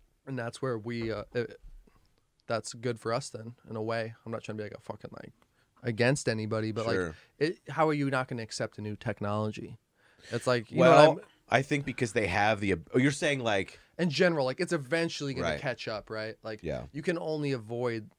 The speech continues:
Speaker 1: like, what's gonna happen. Like, this seems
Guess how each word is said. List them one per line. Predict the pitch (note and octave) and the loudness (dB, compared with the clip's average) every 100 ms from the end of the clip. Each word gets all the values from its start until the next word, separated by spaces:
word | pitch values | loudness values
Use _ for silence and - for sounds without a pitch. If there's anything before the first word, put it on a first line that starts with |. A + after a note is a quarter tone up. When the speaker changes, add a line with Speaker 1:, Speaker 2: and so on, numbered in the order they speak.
| _ _ _ - | _ _ _ -12
Speaker 1:
like, | A2+ A2 - _ _ _ | -8 -8 -12 _ _ _
what's | A#2+ A#2 - | -10 -8 -6
gonna | A2 | -8
happen. | A2 A2 A2 G2+ | -6 -8 -8 -10
Like, | G2+ G#2 | -12 -10
this | A#2 | -8
seems | - - C#3 C3+ A#2 G#2 - - - | -6 -4 -2 -2 -4 -8 -14 -14 -18